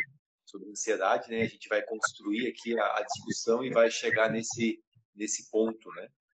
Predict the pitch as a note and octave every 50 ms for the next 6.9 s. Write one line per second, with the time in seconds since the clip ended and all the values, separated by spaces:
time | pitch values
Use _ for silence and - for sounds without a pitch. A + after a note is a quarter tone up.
0 | _ _ _ _ _ _ _ _ _ _ _ _ - - _ _ C#3 C3+ C3+ E3+
1 | F#3+ G#3 G#3+ G#3 G#3 - - E3 F3 E3+ F3 F3+ E3 - E3+ F#3 F3+ - E3+ D#3
2 | D3 B2+ C3+ C#3+ - D#3 D3 C#3+ D3 D3 C3+ A2+ A2 B2 D3 D#3 B2 A2 A2 A#2
3 | A2+ A2+ - - G2+ G2+ G2+ G2 G2 F#2+ F#2 - _ _ _ _ _ - _ _
4 | _ - C3+ C3+ C3 D3+ F#3 G3+ G#3+ G3+ G3 F3+ F#3 F#3 E3+ D#3+ - E3+ E3 D#3+
5 | D#3 D3 C#3 C#3 - - A#2+ B2 - - - - - - - - - _ _ _
6 | _ _ _ _ - - - - - - - D#3+ G3+ G3+ G3 - -